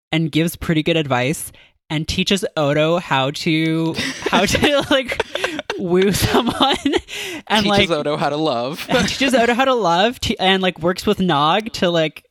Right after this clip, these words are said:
Speaker 1: you know, make his business better, and, uh, is just, like, this incredible dad figure.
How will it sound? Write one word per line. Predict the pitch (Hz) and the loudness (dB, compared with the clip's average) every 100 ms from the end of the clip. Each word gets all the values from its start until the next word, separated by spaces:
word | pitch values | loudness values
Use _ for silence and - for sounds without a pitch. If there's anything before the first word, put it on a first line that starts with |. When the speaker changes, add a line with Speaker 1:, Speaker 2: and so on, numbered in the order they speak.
| _ _ _ | _ _ _
Speaker 1:
you | 156 185 170 | -6 0 2
know, | 151 165 | 2 0
make | 160 156 | 0 0
his | 185 143 | 0 0
business | 156 160 165 151 | 0 0 0 0
better, | 147 139 135 165 247 - - - - _ | 0 0 2 0 -2 -8 -20 -20 -20 _
and, | 180 185 180 | -2 0 2
uh, | 175 170 165 160 156 - _ _ _ - | 2 2 2 0 -2 -6 _ _ _ -4
is | 196 165 | -2 -2
just, | - 185 - | -2 -6 -2
like, | 185 180 - - _ _ _ _ _ _ _ | -2 -2 -6 -18 _ _ _ _ _ _ _
this | 202 208 | -8 -6
incredible | 220 - - 214 220 220 214 220 | -6 -6 -2 2 2 2 0 2
dad | 247 277 - | 2 2 0
figure. | 147 117 87 69 226 254 | -4 -4 -8 -6 -4 -6